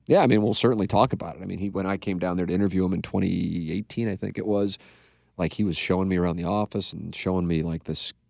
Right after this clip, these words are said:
he goes, "Oh, can we make sure we show this in the interview?" I'm like, "Sure, absolutely." And I think we did that on social media.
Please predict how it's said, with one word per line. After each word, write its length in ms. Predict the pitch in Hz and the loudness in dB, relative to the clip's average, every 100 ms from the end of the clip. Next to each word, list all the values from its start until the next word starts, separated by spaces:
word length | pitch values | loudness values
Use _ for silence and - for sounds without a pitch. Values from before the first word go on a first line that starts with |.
| - - | -20 -14
he 200 | 80 82 | -10 -6
goes, 180 | 85 76 | -6 -4
"Oh, 140 | 58 | -6
can 140 | - 85 | -6 -4
we 80 | 80 | -4
make 180 | 85 - | -4 -4
sure 140 | 95 | -4
we 180 | 90 76 - - _ | -2 -4 -10 -20 _
show 320 | - 101 98 | -4 0 2
this 240 | 90 82 85 | 0 -2 -6
in 80 | |
the 200 | 82 82 - _ | -8 -8 -10 _
interview?" 280 | - 123 - | -6 -6 -6
I'm 40 | |
like, 140 | - - | -12 -14
"Sure, 300 | - 160 151 | -12 -8 -8
absolutely." 600 | - - - - - - | -10 -10 -6 -6 -6 -8
And 200 | - - - | -10 -12 -14
I 40 | |
think 120 | 92 | -10
we 80 | 87 | -8
did 100 | 87 | -8
that 100 | 90 | -8
on 80 | 85 | -8
social 340 | - 90 - | -8 -10 -12
media. 260 | 87 92 80 | -8 -8 -8